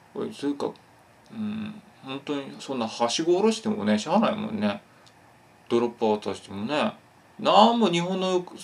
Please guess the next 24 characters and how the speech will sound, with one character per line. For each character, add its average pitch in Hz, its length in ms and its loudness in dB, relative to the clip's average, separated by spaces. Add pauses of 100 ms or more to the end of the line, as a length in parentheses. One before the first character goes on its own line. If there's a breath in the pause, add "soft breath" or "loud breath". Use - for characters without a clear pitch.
(680 loud breath)
日 143 100 -4
本 185 260 -2
の 180 200 2
た 175 160 -4
め 170 120 2
に 151 80 0
も 110 120 4
良 110 100 6
く 113 140 -2
な 113 80 2
い - 20 4
話、 101 300 0
学 104 220 0
校 127 60 -6
の 131 100 -2
た 151 100 -6
め 151 80 -6
に 123 60 -2
も 107 40 0
良 107 80 2
く 107 120 -8
な 101 100 -2
い 101 40 -4
の、 107 200 -6